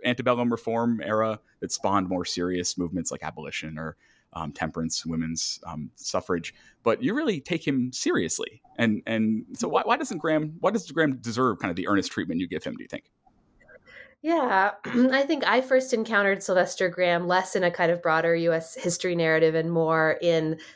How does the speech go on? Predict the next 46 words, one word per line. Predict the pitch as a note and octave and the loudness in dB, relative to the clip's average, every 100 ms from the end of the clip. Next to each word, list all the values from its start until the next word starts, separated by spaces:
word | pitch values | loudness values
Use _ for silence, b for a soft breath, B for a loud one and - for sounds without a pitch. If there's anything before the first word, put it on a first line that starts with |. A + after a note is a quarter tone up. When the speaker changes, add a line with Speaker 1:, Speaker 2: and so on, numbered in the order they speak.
| - | 2
Speaker 2:
the | |
history | F#3 F3 F#3 | 2 0 2
of | F3+ | 2
nutrition | F3 E3 - E3 - A3+ A3+ | 2 -2 0 0 2 2 2
or, | E3+ E3+ E3 - - | 2 2 2 -2 2
or | E3+ | 2
some | E3+ G3 | 2 2
of | |
the | F3+ - | 2 2
older | G3 G3 F#3+ F#3 F3+ F3 | 2 2 4 4 4 0
food | G3 | -4
history | E3 E3+ - F3+ | 0 -2 0 0
that | E3+ D#3+ | 4 2
kind | - D#3 | 2 0
of | |
snuck | D#3 G3 E3 E3 | 0 0 0 2
into | D#3+ D#3+ | 2 2
history | E3 - D#3+ | 2 0 0
of | |
medicine, | D#3 D#3 E3+ A#3 A#3+ B3+ B B B | 2 0 2 0 0 -4 B B B
where | F#3 F#3 | 2 2
he, | - G#3+ G#3 | 0 -2 2
along | F3+ F3+ F3 F3 | 2 4 4 2
with | F3 | 0
many | F#3 F3 | 0 2
of | E3+ | 4
the | E3 | 4
other | D#3+ E3+ | 2 2
kind | E3+ - E3 | 0 0 -2
of | E3 | -2
food | F3 E3+ | 0 4
and | E3 | 4
dietary | D#3+ D3+ D#3 - D#3+ E3 | 4 2 0 2 4 4
reformers | E3 E3 D#3+ D#3+ D#3+ E3 | 2 2 0 2 2 2
of | D#3+ | 0
the | D#3+ D#3 D#3+ - _ | 2 2 2 -4 _
mostly | F#3 F3+ - - F3 E3+ _ | 6 6 2 4 4 4 _
early | G3 F#3+ | 2 2
but | F3 E3+ | 2 2
later | F3+ F3+ | 4 4
nineteenth | E3+ D#3+ - E3+ E3 | 2 -2 -2 -6 0
century, | A3 G#3 G3+ F3+ F3 B B | 0 2 2 2 0 B B
were | G3+ | -2
definitely | G3+ A#3+ B3+ G#3 F#3+ F3+ | 2 4 4 2 2 2
dismissed | E3+ E3+ E3+ D#3+ E3 - | 0 0 0 2 0 -2
as | - D#3 D#3 - - | 2 4 2 -4 -10